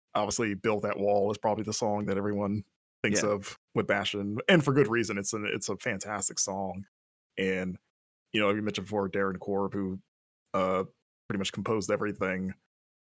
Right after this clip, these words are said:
Speaker 1: uh, <laughs> and had to figure out, like, <laughs> "How do I do this for a video game? What is the tone for this?"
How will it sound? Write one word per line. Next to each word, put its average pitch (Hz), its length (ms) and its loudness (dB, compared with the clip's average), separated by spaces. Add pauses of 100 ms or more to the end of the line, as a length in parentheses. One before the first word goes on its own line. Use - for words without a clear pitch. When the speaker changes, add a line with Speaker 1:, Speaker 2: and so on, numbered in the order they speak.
(140)
Speaker 1:
uh, 85 540 0 (140)
<laughs> - 140 -20
and 185 380 10
had 156 200 8
to 127 80 2
figure 120 340 4
out, 117 180 6
like, 107 220 4
<laughs> - 240 2
"How 160 80 8
do 139 180 6
I 135 140 6
do 131 220 -2
this 117 180 0
for 101 160 4
a 95 40 2
video 107 320 2
game? 104 320 0
What 101 120 -2
is 95 80 -6
the 110 120 -8
tone 98 320 -2
for 104 140 -4
this?" 98 300 0